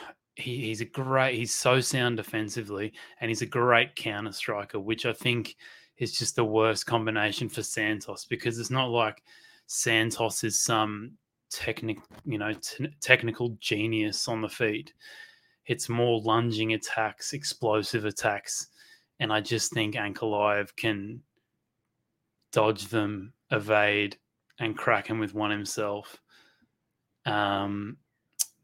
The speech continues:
so, yeah, I mean, I price Ankalaev around one ten to one point one five. So if you wanna take those short odds available at the moment,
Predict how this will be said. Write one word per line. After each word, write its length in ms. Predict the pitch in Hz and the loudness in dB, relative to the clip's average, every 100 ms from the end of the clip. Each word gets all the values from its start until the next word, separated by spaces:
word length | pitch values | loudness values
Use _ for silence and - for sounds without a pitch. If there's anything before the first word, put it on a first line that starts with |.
| _ _ _ _ - | _ _ _ _ -6
so, 600 | - - 113 110 110 107 92 _ _ _ _ _ _ _ _ _ - | -2 6 8 10 8 6 0 _ _ _ _ _ _ _ _ _ 0
yeah, 400 | 143 131 127 - - | 8 10 10 6 2
I 60 | |
mean, 160 | 127 127 | 6 10
I 240 | 123 135 | 12 12
price 480 | 139 - 120 110 - | 12 10 10 10 6
Ankalaev 680 | 127 107 107 107 107 104 101 | 0 0 2 4 6 4 2
around 580 | - 107 104 104 104 98 - _ _ _ _ | 0 0 0 0 -4 -8 -14 _ _ _ _
one 420 | - 110 113 120 117 | -6 2 2 2 0
ten 560 | - 127 131 135 143 - _ _ _ - _ - | -2 -2 0 -2 -6 -12 _ _ _ -20 _ -6
to 120 | - | 0
one 240 | 123 120 120 | 2 2 2
point 240 | 135 127 | 0 0
one 240 | 120 123 | 0 0
five. 560 | 117 123 123 135 131 - _ - - _ _ _ | 0 2 2 2 -2 -10 _ -20 -20 _ _ _
So 320 | - 123 117 | -2 4 6
if 140 | 113 - | 4 0
you 120 | 113 | 2
wanna 220 | 120 120 | 4 2
take 320 | 101 117 113 | 4 2 4
those 220 | 120 113 | 4 4
short 400 | 107 - 117 113 | 2 0 2 4
odds 300 | 107 117 113 | 4 4 2
available 580 | 113 110 113 113 110 117 | 0 6 8 8 4 0
at 60 | 117 | 0
the 100 | 113 | -2
moment, 480 | 110 123 127 123 | 0 0 0 -4